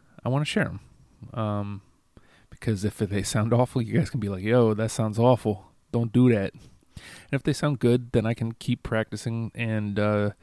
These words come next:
maybe get my butt out there for some open mics. Um, but I, like I said, I've been in a writing mood, haven't been writing. So I kinda had, um,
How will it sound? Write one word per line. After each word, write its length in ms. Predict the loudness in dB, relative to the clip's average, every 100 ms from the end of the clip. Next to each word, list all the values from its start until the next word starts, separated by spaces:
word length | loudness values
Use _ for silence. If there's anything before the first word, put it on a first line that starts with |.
| -20 -20 -20 -20 _ _
maybe 380 | 0 2 2 -2 -8 -2
get 160 | -2
my 100 | -2
butt 220 | -2 -2
out 180 | -2 -2
there 160 | -4 -4
for 160 | -6
some 180 | -6 -6
open 240 | -6 -6 -8
mics. 320 | -10 -12 -18 _ _ _ -2
Um, 300 | 2 2 0
but 140 | 0
I, 160 | 0 -2 _ _
like 240 | -6 -6 -6
I 20 |
said, 160 | -6 -6
I've 140 | -2
been 300 | -2 0 -4 -8 -18 _
in 140 | -8 -6
a 60 |
writing 440 | 0 0 0 -2 0
mood, 220 | 2 2
haven't 280 | 0 -2 -2
been 160 | -6
writing. 440 | -4 -4 -4 -8 -12 -20 -20 -20 -20 -4
So 120 | 0
I 60 | 0 -2 _ _ -18 -2
kinda 300 | 2 4 4
had, 400 | 6 6 4 -4 0
um, 500 | 2 4 2 0